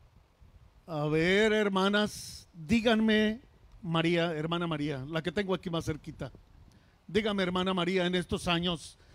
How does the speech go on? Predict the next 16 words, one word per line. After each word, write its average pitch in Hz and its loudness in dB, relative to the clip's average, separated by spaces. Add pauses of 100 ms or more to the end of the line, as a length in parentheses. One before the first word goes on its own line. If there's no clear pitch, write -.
(160)
que 190 0
dice 208 0
que 220 -10
usted 202 -4
tiene 208 -2 (260)
o-, 185 0
alrededor 185 2
de 196 0
ocho 190 2
años 175 -4 (320)
en 190 0
el 180 2
servicio 180 -2
en 165 0
esta 185 -2
comunidad, 180 -2